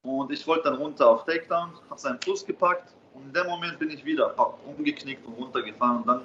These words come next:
war mein Fuß irgendwie voll steif und ich hab's halbe Stunde lang, also halbe Stunde nicht bewegen können. Ich hab auch nichts gespürt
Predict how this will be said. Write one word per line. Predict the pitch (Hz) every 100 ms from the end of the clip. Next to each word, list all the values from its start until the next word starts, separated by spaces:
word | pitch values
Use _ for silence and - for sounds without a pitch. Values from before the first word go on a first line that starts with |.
| - -
war | 123 127
mein | 127
Fuß | - 156 151
irgendwie | 139 -
voll | - 143
steif | - 147 143 -
und | 123 120 - - - -
ich | -
hab's | 143 -
halbe | 165 170
Stunde | 156 - 160
lang, | 147 139 139 -
also | 110 113
halbe | 139 143
Stunde | - 147
nicht | 139 135
bewegen | 120 110 117 107
können. | 107 95 87 - -
Ich |
hab | 127
auch | 131 131
nichts | 139 -
gespürt | - - 143 170 165